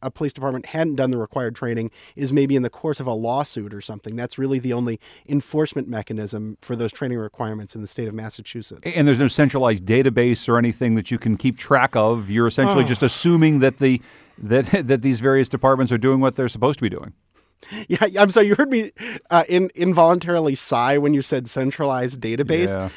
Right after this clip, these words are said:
Speaker 1: because databases of police training records have been my life for the last several months. Um, some states do have a centralized database.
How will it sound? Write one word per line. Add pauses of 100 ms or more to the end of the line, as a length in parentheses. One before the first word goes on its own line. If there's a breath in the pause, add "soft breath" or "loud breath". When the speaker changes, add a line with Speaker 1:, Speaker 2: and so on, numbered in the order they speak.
(100)
Speaker 1:
because
databases
of
police
training
records
have
been
my
life (300 soft breath)
for
the
last
several
months. (400 loud breath)
Um, (240 loud breath)
some
states (100)
do
have
a
centralized
database.